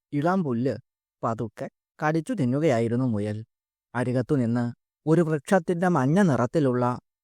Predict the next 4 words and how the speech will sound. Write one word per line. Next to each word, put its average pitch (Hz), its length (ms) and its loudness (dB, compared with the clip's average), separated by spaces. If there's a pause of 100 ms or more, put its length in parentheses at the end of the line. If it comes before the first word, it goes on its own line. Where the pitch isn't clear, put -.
(240)
ഒരു 139 240 -4
പൂവിൽ 139 440 2
ഇരിക്കുകയായിരുന്നു 120 920 0 (400)
കാട്ടുകടന്നൽ. 117 800 -2